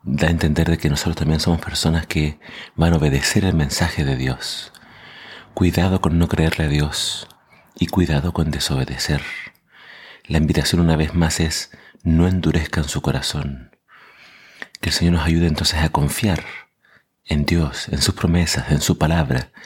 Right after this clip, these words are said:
Que Dios nos ayude a confiar por sobre todo en Jesús, para que no nos quedemos afuera. Y fíjate que así termina el capítulo.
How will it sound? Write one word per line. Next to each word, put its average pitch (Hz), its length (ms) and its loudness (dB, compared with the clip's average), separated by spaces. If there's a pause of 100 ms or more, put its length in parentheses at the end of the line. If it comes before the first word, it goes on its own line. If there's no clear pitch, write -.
(480)
Que - 80 0
Dios 73 140 2
nos 82 100 0
ayude 76 220 4
a 76 40 -4
confiar - 380 2
por - 140 -4
sobre - 180 0
todo - 200 2
en 76 60 0
Jesús, - 800 -4 (680)
para 73 180 0
que - 80 -2
no 85 80 4
nos 85 140 2
quedemos 76 280 0
afuera. 67 460 -4 (560)
Y - 80 0
fíjate 107 340 2
que - 100 0
así - 100 2
termina 101 240 4
el 98 60 0
capítulo. 90 480 -2